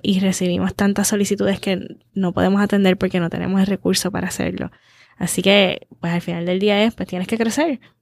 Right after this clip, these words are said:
porque hay mucha gente allá afuera pidiendo ayuda, que quieren cambiar su situación, que necesitan emprender. Y, pues, para mí no hay otra cosa que no sea, pues, hay que buscar la forma de crecer para poder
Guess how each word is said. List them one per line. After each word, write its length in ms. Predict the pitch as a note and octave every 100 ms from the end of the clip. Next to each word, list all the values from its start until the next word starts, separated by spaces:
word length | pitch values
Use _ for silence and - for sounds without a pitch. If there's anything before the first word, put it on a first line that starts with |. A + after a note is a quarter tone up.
| _
porque 420 | - F3+ F#3 F3+ -
hay 180 | E3+ F3+
mucha 380 | F#3+ G3+ - G#3+
gente 320 | A#3+ B3 A3+
allá 140 | G3+ G3+
afuera 320 | - A3 G#3+
pidiendo 640 | F3+ F#3 F#3+ F#3+ F3+ G3 - - _ - -
ayuda, 640 | F3+ F3+ G3+ A3+ G3+ G3 G#3
que 220 | F#3 F3 -
quieren 400 | - G3 G3 F#3+
cambiar 360 | F#3 F#3 F#3 F3+
su 100 | G3
situación, 640 | G3 F3 E3+ G#3+ G#3 G#3
que 120 | F#3
necesitan 500 | F3+ F#3 - F#3 F3
emprender. 640 | F#3 F#3 F#3 G3+ G#3+ F#3+ - _ - - _ -
Y, 200 | - F#3+ - _
pues, 160 | - F3+
para 260 | - F3 F3
mí 160 | A#3
no 120 | A#3
hay 160 | G3 G#3
otra 180 | G#3+ A3+
cosa 360 | A#3 B3 B3+
que 100 | A3+
no 100 | G#3+
sea, 240 | G#3+ C#4 B3
pues, 200 | - F#3 -
hay 100 | F#3
que 100 | F#3
buscar 240 | G3 G#3
la 120 | G3+
forma 440 | - A3 G#3 F#3+ E3+
de 260 | F3 - -
crecer 320 | F3+ A3+ A3
para 140 | G3
poder 180 | F#3+